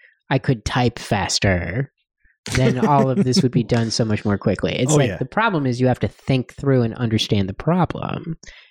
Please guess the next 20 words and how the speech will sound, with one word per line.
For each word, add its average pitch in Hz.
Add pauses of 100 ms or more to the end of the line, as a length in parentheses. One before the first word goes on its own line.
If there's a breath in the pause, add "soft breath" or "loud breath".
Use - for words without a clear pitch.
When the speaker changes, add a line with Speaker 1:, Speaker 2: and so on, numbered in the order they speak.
(160)
Speaker 1:
and 120
then 110
come 113
up 110
with 113
solutions. 127
And 113
so 131
having 147
two 180
people 113
who 104
are 107
constantly 110 (260 loud breath)
getting 117
each 113
other 104
unstuck - (320 loud breath)
can 120
mean 98